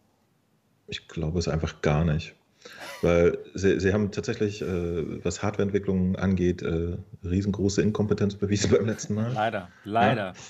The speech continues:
Speaker 1: Also,
Speaker 2: Absolut,
Speaker 1: äh,
Speaker 2: ja.
Speaker 1: wirklich,
Speaker 2: Das
Speaker 1: wirklich
Speaker 2: stimmt.
Speaker 1: absolut. Wo, wo, wo echt meine Mutter sagen würde, so, "Wa-, wai, was, was ist los hier? Was, was, äh, gu-, gu-, pff, was?" Also,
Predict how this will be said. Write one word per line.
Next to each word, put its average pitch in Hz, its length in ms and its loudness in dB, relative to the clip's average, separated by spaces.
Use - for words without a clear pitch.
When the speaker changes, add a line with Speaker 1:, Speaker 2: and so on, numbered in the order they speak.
Speaker 1:
Also, 110 200 2
Speaker 2:
Absolut, 113 380 0
Speaker 1:
äh, 101 40 -8
Speaker 2:
ja. - 20 -4
Speaker 1:
wirklich, - 400 -2
Speaker 2:
Das 110 80 -8
Speaker 1:
wirklich 147 180 -2
Speaker 2:
stimmt. 131 160 -4
Speaker 1:
absolut. - 340 -4
Wo, 107 240 -2
wo, 110 280 -4
wo 117 160 0
echt 127 220 -4
meine 120 160 -2
Mutter 135 280 0
sagen 113 260 -6
würde, 110 180 0
so, 104 240 -6
"Wa-, 101 280 -2
wai, 104 300 0
was, - 440 -8
was 117 100 -12
ist - 80 -8
los 135 300 2
hier? 87 180 -4
Was, - 300 -4
was, 113 220 -4
äh, 80 180 -4
gu-, - 180 -4
gu-, - 200 -2
pff, - 280 -2
was?" 160 220 0
Also, 110 360 2